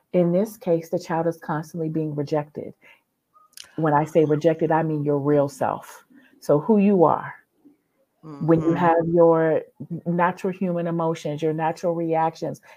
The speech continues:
Speaker 1: your natural curiosity, your natural ability to ask questions or tell the truth, tell what's going on in your home, all of these things, if you are shut down, shamed, or invalidated,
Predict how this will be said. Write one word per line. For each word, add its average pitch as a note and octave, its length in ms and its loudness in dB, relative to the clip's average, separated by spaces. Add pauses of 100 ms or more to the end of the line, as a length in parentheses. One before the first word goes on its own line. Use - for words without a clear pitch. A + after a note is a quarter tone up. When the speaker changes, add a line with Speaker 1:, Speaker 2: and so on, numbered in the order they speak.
Speaker 1:
your E3+ 160 -2
natural D#3+ 480 0
curiosity, D#3+ 960 -2
your D#3+ 220 -2
natural D#3+ 340 -2
ability D#3+ 440 -2
to - 220 -10
ask D#3+ 240 -2
questions D3+ 460 4 (260)
or F3+ 140 4
tell E3+ 380 6
the E3+ 100 4
truth, E3+ 380 2 (240)
tell E3+ 240 8
what's F3 180 2
going F3 300 2
on E3 160 0
in E3 100 -2
your D#3+ 140 2
home, D#3+ 460 2 (260)
all G#3+ 220 4
of G3 120 0
these D#3 180 -2
things, C#3 400 -6
if D#3 160 -2
you E3+ 140 0
are D#3 100 2
shut F3+ 320 0
down, F3 300 0
shamed, E3 440 0
or D#3+ 60 2
invalidated, E3 920 -2